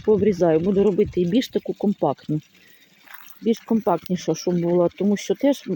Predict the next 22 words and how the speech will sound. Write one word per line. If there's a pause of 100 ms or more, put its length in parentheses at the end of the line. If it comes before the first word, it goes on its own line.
(140)
буде (140)
рости
така,
знаєте,
розкаряка.
Оці
довгі
гілки (600)
пусті.
І
ось
ще, (720)
бачите,
навіть
шишку
мені
видала, (180)
я
її (100)
не
бачила
навіть.